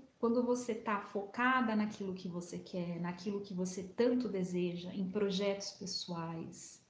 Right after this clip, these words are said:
né? Em, em coisas voltadas pra você, praticando o seu autoconhecimento, praticando a sua autoestima, praticando coisas que vão de encontro aqui, ó,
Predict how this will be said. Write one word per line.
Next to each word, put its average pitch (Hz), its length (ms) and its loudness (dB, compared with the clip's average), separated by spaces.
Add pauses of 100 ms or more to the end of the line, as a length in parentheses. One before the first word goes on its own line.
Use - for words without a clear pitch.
(520)
né? 202 380 2 (260)
Em, 185 480 2
em 202 60 0
coisas 226 340 4
voltadas 202 580 2
pra 233 240 4
você, 202 680 0 (180)
praticando 226 560 4
o 196 40 -2
seu 196 220 -4
autoconhecimento, 180 1120 -2
praticando 180 680 -2
a 170 40 -4
sua 175 200 -6
autoestima, 180 1120 -2 (1400)
praticando 214 600 0
coisas 196 380 0
que - 100 -6
vão 196 200 -2
de 185 140 -2
encontro 196 480 -2
aqui, 190 260 -6
ó, 160 140 -2